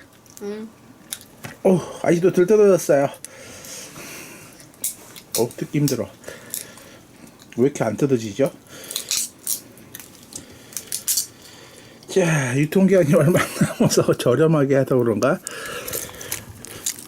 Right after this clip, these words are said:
Speaker 2: 내가 힘이 없어서 그런가? 우리 연서 먹방으로 대체합시다. 어, 저걸 뜯었는데도 일단 안 뜯어지네. 미치고 환장하고 팔딱 뜯겠네요. 자, 왜 안 될까요? 밑에도 뜯어졌는데. 쉬.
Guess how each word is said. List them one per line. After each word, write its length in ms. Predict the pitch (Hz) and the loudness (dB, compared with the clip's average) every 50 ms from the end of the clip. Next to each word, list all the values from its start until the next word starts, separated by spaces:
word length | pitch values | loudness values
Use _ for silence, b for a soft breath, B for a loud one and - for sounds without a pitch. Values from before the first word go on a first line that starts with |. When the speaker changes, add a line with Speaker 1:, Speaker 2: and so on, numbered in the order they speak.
| - - | -6 0
Speaker 2:
내가 240 | 127 131 147 151 151 | 2 4 4 4 4
힘이 320 | - - 247 262 269 262 | 4 4 6 8 8 8
없어서 360 | 233 202 151 - 170 156 151 | 6 6 4 4 4 4 4
그런가? 400 | 131 127 120 113 110 101 110 101 B B B B B B B B B | 4 4 2 2 0 -2 -4 -6 B B B B B B B B B
우리 120 | 127 139 170 | 0 2 4
연서 180 | 180 170 196 | 4 4 4
먹방으로 500 | 165 131 123 - - 151 175 165 160 185 | 4 2 2 0 0 0 0 2 0 0
대체합시다. 600 | 180 156 143 - - 190 185 - - - 160 147 - - B B B B B B B B B B B B B B B B B B B B B B B B B - - - B B B B B B B B B B B B B B B B B B B B B B | -2 -4 -4 0 0 0 0 0 -2 -4 -4 -4 -4 -10 B B B B B B B B B B B B B B B B B B B B B B B B B -20 -20 -20 B B B B B B B B B B B B B B B B B B B B B B
어, 60 | 185 165 | 2 4
저걸 220 | 196 185 196 190 | 6 6 4 4
뜯었는데도 480 | - 240 240 294 285 277 262 233 196 175 | 4 4 6 6 8 8 8 6 6 4
일단 220 | 165 147 143 117 | 4 4 2 2
안 80 | 117 120 | 2 0
뜯어지네. 520 | - - 196 175 156 156 139 131 175 226 - - B B B B B B B - - - - - - - - - - - - - - - - - | 0 2 2 4 4 6 4 4 4 2 -2 -6 B B B B B B B -20 -20 -20 -14 -12 -10 -8 -6 -6 -6 -6 -8 -10 -10 -8 -6 -2
미치고 360 | 160 165 - - 220 202 208 185 | -2 0 2 2 4 4 6 6
환장하고 440 | 196 196 214 208 208 208 202 208 202 | 6 4 4 4 4 4 2 2 2
팔딱 260 | 196 208 - 202 - | 0 -2 -2 -4 -6
뜯겠네요. 540 | - 202 - 202 190 185 185 180 185 190 208 202 - - - - | -6 -4 0 0 2 4 4 4 4 4 2 0 -2 -8 -8 -2
자, 240 | - 190 151 143 139 | 0 2 4 4 4
왜 140 | 143 160 170 | 6 6 4
안 160 | 151 131 139 | 4 2 2
될까요? 540 | 156 180 175 - 165 160 156 135 135 151 151 - - - - B B B B B B B B B B B B B B B B - - - - - - | 0 0 -2 -2 -2 -2 0 2 2 0 0 -4 -10 -20 -20 B B B B B B B B B B B B B B B B -20 -20 -20 -20 -14 -10
밑에도 340 | - 135 - - 156 - - | -10 -8 -8 -8 -10 -8 -4
뜯어졌는데. 600 | - 190 196 190 156 123 120 127 131 131 120 127 | 0 0 2 2 0 0 0 0 0 0 -2 -4
쉬. 440 | - - - - - - - - | -6 -8 -8 -8 -8 -10 -12 -14